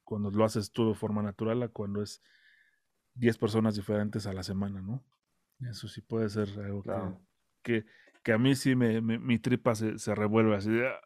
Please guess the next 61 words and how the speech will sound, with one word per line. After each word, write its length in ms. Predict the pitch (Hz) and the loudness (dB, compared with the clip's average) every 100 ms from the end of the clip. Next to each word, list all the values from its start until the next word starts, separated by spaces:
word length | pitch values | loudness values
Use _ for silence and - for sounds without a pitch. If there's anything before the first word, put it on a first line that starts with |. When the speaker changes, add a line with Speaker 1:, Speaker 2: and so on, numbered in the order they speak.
| - | -8
Speaker 1:
no 380 | 180 185 180 180 | -6 -6 -8 -10
puedo 240 | 214 220 208 | -6 -4 -2
ver", 380 | 254 262 233 - 135 | 2 2 2 -2 -8
¿no? 260 | 135 190 _ _ _ _ _ _ _ | -8 -8 _ _ _ _ _ _ _
Entonces, 460 | _ 117 110 113 104 | _ -4 -2 -4 -4
este 460 | 101 - - 95 92 | -6 -6 -8 -8 -2
Speaker 2:
Sí, 300 | 208 151 107 | 4 4 4
que 100 | 131 | 0
no 120 | 185 | 0
se 140 | - | -2
ex-, 280 | 123 - 117 | -6 -6 -10
no 100 | 175 | -8
se 120 | 180 | -4
explica, 480 | 165 - 170 180 127 | -6 -6 -6 -2 0
o 100 | 90 | -2
sea, 380 | 101 90 80 73 - _ _ _ _ _ _ | -4 -6 -6 -8 -18 _ _ _ _ _ _
o 40 | - | -14
sea, 160 | 98 139 | -12 -8
Speaker 1:
Pues 120 | 170 | 0
Speaker 2:
por, 0 | |
Speaker 1:
yo 140 | 240 233 | 2 4
creo 180 | 233 | 4
Speaker 2:
no 20 | 220 | 4
Speaker 1:
que 100 | 214 | 4
es 160 | 117 | 6
Speaker 2:
sé, 120 | 147 | 4
Speaker 1:
que 20 | 135 | 4
Speaker 2:
¿no? 160 | 165 | 2
O 60 | 139 | 2
sea, 260 | 131 113 120 | 2 2 2
por, 320 | 117 - - 120 120 | 0 0 -2 -4 -2
que 100 | 117 117 | 0 2
llegues 280 | 135 160 160 | 2 2 0
a 40 | |
un 60 | 151 | -2
lugar 460 | 135 131 139 143 139 | 0 2 2 2 2
y, 200 | 117 - | 2 6
Speaker 1:
Yo 100 | 196 | 8
Speaker 2:
o 20 | |
Speaker 1:
lo 80 | 202 | 6
Speaker 2:
sea, 40 | |
¿qué, 120 | 175 | 6
Speaker 1:
entendí 160 | 156 165 | 6 6
Speaker 2:
qué, 0 | |
Speaker 1:
alguna 300 | 160 165 139 | 6 6 6
Speaker 2:
qué, 0 | |
Speaker 1:
vez 240 | 135 143 - | 6 6 2
Speaker 2:
qué, 0 | |
Speaker 1:
que 100 | 131 | 0
Speaker 2:
qué 100 | 143 | 4
Speaker 1:
fui 0 | |
Speaker 2:
puedes 340 | 156 175 147 | 4 4 2
hacer, 360 | 113 - 127 117 | 0 0 0 0
no? 200 | 147 - | -4 -6
¿Qué 100 | 147 | -6
puedes 200 | 165 156 | -4 -2
hacer 200 | 143 147 | -2 0
en 140 | 131 | -2
un 120 | 127 | -4
ampli 360 | 131 127 131 147 _ - | -6 -6 -10 -14 _ -6
para, 380 | 90 80 78 | -6 -6 -10